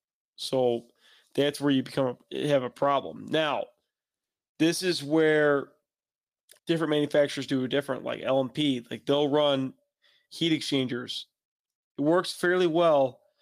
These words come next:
I'm not a fan of it because it gets overly complicated. And I think it's harder for guys to work on it. And if there's an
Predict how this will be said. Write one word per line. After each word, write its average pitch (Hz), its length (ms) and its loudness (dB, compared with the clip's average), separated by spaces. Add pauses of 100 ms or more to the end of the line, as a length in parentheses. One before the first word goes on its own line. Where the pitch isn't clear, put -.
(360)
I'm 135 200 0
not 135 220 0
a 139 40 -2
fan 170 300 0
of 139 100 0
it 139 100 -2
because 127 240 -4
it 127 40 -6
gets 131 200 -4
overly 123 300 -2
complicated. 139 720 -4 (640)
And 131 500 0
I 123 140 -2
think 131 220 -2
it's 135 120 -4
harder 143 400 2
for 139 160 -4
guys 127 320 0
to 127 80 -6
work 131 280 -2
on 123 180 0
it. 123 160 -2
And 127 160 0
if 123 100 -4
there's 135 220 -2
an 123 100 -8